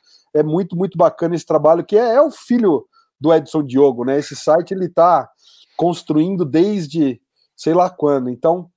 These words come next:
só um salve pra essa galera. Antes da gente começar a falar de,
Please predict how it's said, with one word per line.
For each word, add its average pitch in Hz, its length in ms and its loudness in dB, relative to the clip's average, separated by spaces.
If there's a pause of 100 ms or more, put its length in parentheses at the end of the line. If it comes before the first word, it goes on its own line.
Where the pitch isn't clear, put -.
(220)
só 180 180 0
um 190 80 -4
salve 180 280 2
pra 185 120 0
essa 190 140 -2
galera. 147 420 4 (720)
Antes 247 220 2
da 302 80 2
gente 262 180 0
começar 208 280 0
a 185 40 0
falar 190 180 0
de, 160 140 -10